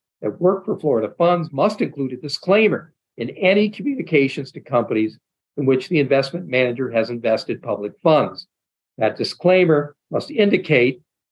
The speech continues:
that the company should not subordinate the interests of the company's shareholders to the interests of another entity or advocate for an entity other than the company's shareholders. If the investment manager fails to include this disclaimer,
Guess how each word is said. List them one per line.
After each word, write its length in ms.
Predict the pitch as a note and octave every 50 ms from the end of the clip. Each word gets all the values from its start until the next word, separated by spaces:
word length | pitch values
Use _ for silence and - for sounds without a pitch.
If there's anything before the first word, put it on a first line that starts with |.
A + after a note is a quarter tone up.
| _ -
that 140 | C3 -
the 60 | - C3+
company 720 | - - - - A3 A3 - - C#3 - A#2 B2 C#3 - - _ _ _ _ _ _ _ _
should 180 | - C#3+ B2+
not 400 | B2 C3+ D#3 F3 G3 G#3+ A3 G#3+
subordinate 720 | - - E3 D#3+ E3 E3+ E3 D#3 D3+ D#3 D3+ D3+ E3 E3 - _ _ _ _ -
the 160 | C3+ C3 D3+
interests 480 | G3 F#3+ - G#3+ F#3 F3 E3 - -
of 140 | - - A2+
the 60 | B2+
company's 420 | B2 - D#3 F3 - C4+ A3+ F#3+ E3+
shareholders 720 | - - F#3 G3 G3 D#3+ C#3+ B2+ A#2+ A#2 A#2+ C#3+ D#3+ - _ _ _ _ _ _
to 100 | _ E3+
the 160 | C#3 C3 C#3
interests 420 | F3 G3 F#3+ G3 G3 F3+ D#3+ - -
of 100 | - C#3
another 340 | C3+ B2+ D3 D#3+ E3 D3 C3+
entity 520 | D#3+ G#3+ G3+ - - - A2+ G2+ - - _ _ _ _
or 280 | B2 A2+ A#2 - - -
advocate 640 | F3 F3+ F#3 F#3+ F3+ - E3+ D#3 D3 C#3+ D3+ - _
for 120 | D3+ C3+
an 80 | B2 C3
entity 540 | D#3 F3 E3+ G#3 E3+ E3+ F3 F3 F3 E3+ - _ _ _
other 300 | - - - G#3+ G3 D#3+
than 140 | C3 C3+ B2+
the 80 | B2 B2
company's 460 | - - B2+ B2 - B2+ C3 C3 C3
shareholders. 560 | - - F#3 F#3 F#3 D3+ B2 G#2+ - F#2 - _ _ _ _ _ _ _ _ _ _ _ _ _ -
If 140 | - -
the 120 | - A#2 G#2+
investment 460 | G#2 A2 B2+ B2+ A#2+ - B2 A2 A2
manager 400 | B2+ C3+ C#3 C3+ A#2+ B2 A2+ A2
fails 580 | - _ _ C#3 C3 D#3+ E4+ F4+ C4 C#3+ - -
to 100 | - A#2+
include 340 | G#2 G2 _ A#2+ A#2 A2 -
this 160 | G#2 G2 -
disclaimer, 720 | _ - - - _ - A#2 A2 G#2 G2+ B2+ E3+ - -